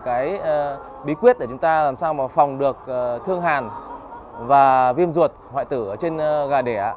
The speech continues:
một cách định kỳ mà chúng ta không bị gây hiện tượng nhờn kháng sinh.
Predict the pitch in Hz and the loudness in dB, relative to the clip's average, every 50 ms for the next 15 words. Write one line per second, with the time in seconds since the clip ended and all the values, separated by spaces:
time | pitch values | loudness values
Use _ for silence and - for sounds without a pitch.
0 | - - - - - - - 123 113 - 165 180 - 165 175 160 147 160 160 151 | -8 -14 -20 -20 -20 -18 -16 -8 -4 -2 -2 -2 -2 -6 -6 -6 -4 -2 -2 0
1 | 139 127 123 123 123 - 156 151 147 147 143 - 170 170 156 151 92 107 147 156 | 0 -2 -4 -6 -4 -2 -2 -2 -2 -2 -4 -6 -6 -6 -6 -6 -6 -4 -2 -2
2 | 156 139 123 156 147 - 139 143 131 127 135 147 - 190 180 156 | -2 -2 -4 -4 -4 -4 -2 -2 -4 -4 -4 -2 -2 -2 -2 -2